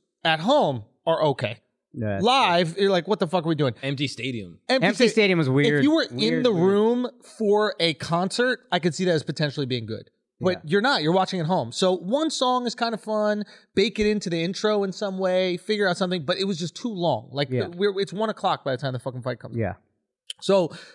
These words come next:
Speaker 1: b-, bad job. But I think Triller will be able to adjust. And they'll go, "Okay, people could not give a flying fuck about this much music. Maybe we'll have a couple music acts." Because I'm looking at this like, you wasted money. You had to pay all these people. You don't
Speaker 2: Yeah.
Speaker 1: need to pay 'em.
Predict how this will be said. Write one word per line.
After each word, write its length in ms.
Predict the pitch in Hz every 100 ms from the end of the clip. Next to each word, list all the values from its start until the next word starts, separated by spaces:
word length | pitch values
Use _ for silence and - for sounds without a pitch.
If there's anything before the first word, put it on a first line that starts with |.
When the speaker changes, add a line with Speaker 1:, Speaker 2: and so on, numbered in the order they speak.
| _ 185
Speaker 1:
b-, 80 | -
bad 360 | 147 131 208 185
job. 240 | 170 110
But 120 | 180 -
I 120 | 175
think 260 | - 226 -
Triller 320 | 226 208 202
will 160 | 170
be 180 | 160 165
able 100 | 180 165
to 20 |
adjust. 400 | 143 151 117 - -
And 80 | 156
they'll 100 | 156
go, 240 | 143 135 - - _ -
"Okay, 420 | 202 175 156 156 - _ _ _ -
people 560 | 220 180 202 190 196 _
could 140 | - 165
not 140 | 156
give 100 | 160
a 60 | 139
flying 320 | - 160 165
fuck 220 | - 160 151
about 200 | 135 -
this 160 | 160
much 200 | 170 151
music. 440 | 160 135 123 117 - _ _
Maybe 100 | 226
we'll 100 | 226
have 100 | 220
a 40 | 185
couple 340 | - 185 165
music 340 | 143 127 120 120
acts." 200 | 107 -
Because 280 | 220 220 -
I'm 120 | 247 339
looking 220 | 247 226
at 80 | 185
this 160 | 202
like, 140 | 175 165
you 80 |
wasted 340 | 220 196 - 143
money. 240 | 247 127 -
You 140 | 185
had 100 | 277
to 60 | -
pay 180 | 185 349
all 120 | 190
these 120 | 113
people. 320 | - - - _ _
You 100 | 180
don't 100 | 277
Speaker 2:
Yeah. 80 | 285
Speaker 1:
need 80 | -
to 60 |
pay 120 | 240
'em. 100 | 180